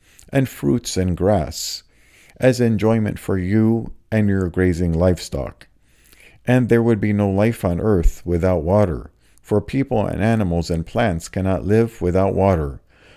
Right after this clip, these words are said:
Allah Almighty said, "And made from water every living thing, then will they not believe?"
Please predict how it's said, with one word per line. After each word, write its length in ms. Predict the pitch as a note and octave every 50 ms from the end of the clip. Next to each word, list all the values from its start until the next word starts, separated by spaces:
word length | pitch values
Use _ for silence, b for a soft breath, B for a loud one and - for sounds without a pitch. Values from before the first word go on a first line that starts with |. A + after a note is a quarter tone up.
| b b -
Allah 340 | - C3 C3 B2 A2 G2+ G2
Almighty 440 | F#2 F2 E2+ F2+ F#2 F#2 F2 E2+ D#2+
said, 460 | - - - A2+ G#2+ E2+ C#2+ B1+ B1 - _ b b b b b b b b b
"And 240 | - A#2 G#2+ G2+ G2
made 260 | A2+ B2 A#2+ A2 F#2+
from 240 | - - F#2+ F2+ F2
water 460 | F2 G2+ A2 G2+ E2 D2+ C2+ - - - - -
every 300 | A2+ G#2 E2+ F#2 F2 E2
living 340 | E2 F2 E2 D#2+ D#2 D2+
thing, 460 | D2+ - - A#2 A2+ G2 D#2+ C#2+ B1 - - - - _
then 380 | - F2+ F#2 A2+ A#2 G2+ F2 D#2+
will 160 | D#2+ E2 E2
they 200 | D#2+ D#2+ E2+ D#2+
not 300 | D#2 E2 F2 D2+ - -
believe?" 560 | - D#2+ D#2 E2 F#2 G#2 A#2+ B2+ B2 - -